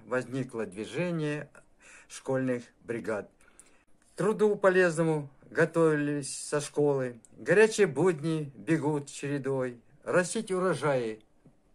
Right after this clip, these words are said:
научимся в школе, в поле на пашне несём свой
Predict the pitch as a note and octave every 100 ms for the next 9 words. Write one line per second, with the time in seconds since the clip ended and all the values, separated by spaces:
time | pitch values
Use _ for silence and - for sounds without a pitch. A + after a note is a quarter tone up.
0 | _ _ - C3 C3 B2 - A#2+ - A2+
1 | - - G3 G3 F3 E3 _ _ _ _
2 | - - - G3 F3 E3+ - _ C3 C3+
3 | C#3+ B2+ B2 A2+ A2+ G3 G3+ D#3+ E3+ E3